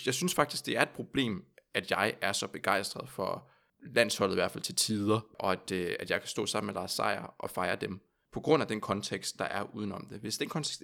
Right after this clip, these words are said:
to-, kontekst ikke var der, og hvis vi havde fået nedbrudt grænser, og hvis, øh, ens rettigheder ikke blev defineret ud fra,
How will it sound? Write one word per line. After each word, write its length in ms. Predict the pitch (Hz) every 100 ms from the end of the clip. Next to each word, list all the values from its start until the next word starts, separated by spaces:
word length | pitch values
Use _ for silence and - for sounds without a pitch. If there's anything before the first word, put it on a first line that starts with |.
| -
to-, 120 | 131
kontekst 400 | - 143 147 -
ikke 180 | 170 -
var 140 | 104
der, 100 | 135
og 340 | 180 - - 127
hvis 100 | 127
vi 60 |
havde 220 | 123 143 208
fået 160 | 160
nedbrudt 320 | 131 127 131
grænser, 340 | - 95 107 110 - _ _ _
og 280 | 98 104 104
hvis, 280 | 120 117
øh, 200 | 120 113 113
ens 280 | 147 135 -
rettigheder 300 | - 160 143
ikke 120 | -
blev 80 | -
defineret 380 | 123 123 127
ud 160 | 113 120
fra, 340 | - 104 107